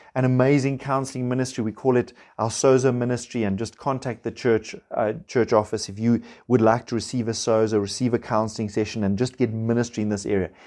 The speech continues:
But as our trained counselors, when we're ministering to somebody and,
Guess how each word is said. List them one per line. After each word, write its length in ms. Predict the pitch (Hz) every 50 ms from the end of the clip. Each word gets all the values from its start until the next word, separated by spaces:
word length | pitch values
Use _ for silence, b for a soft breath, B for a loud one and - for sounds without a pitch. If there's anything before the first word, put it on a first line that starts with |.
| B B B B B B B
But 180 | 160 175 180 - -
as 340 | 175 180 190 202 214 208 -
our 180 | 180 - 156 156
trained 400 | - - 170 185 190 190 190 180
counselors, 680 | - 156 165 165 180 185 170 - - 127 110 101 104 120
when 140 | 131 135 135
we're 100 | 135 135
ministering 540 | 135 139 156 165 180 165 - - 175 165
to 100 | - 156
somebody 460 | 143 - 160 147 147 147 151 143 135 123
and, 120 | 113